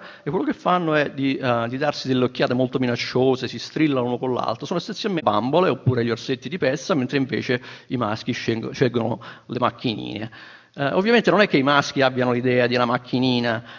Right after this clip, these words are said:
eh, e quindi gli piace questo fatto di, di giocarci, però, eh, ovviamente gli oggetti come le macchinine hanno delle caratteristiche meccaniche, cioè per esempio si muovono, hanno delle rotelle, è possibile, eh, riarrangiare i componenti,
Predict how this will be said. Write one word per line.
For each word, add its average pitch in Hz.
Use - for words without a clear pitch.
eh, 117
e 117
quindi 131
gli 120
piace 123
questo 123
fatto 117
di, 113
di 120
giocarci, 113
però, -
eh, -
ovviamente 208
gli 185
oggetti 180
come 151
le 143
macchinine 175
hanno 147
delle 139
caratteristiche 147
meccaniche, 127
cioè -
per -
esempio 127
si 131
muovono, 127
hanno 120
delle 120
rotelle, 120
è 117
possibile, 117
eh, 117
riarrangiare 117
i 113
componenti, 113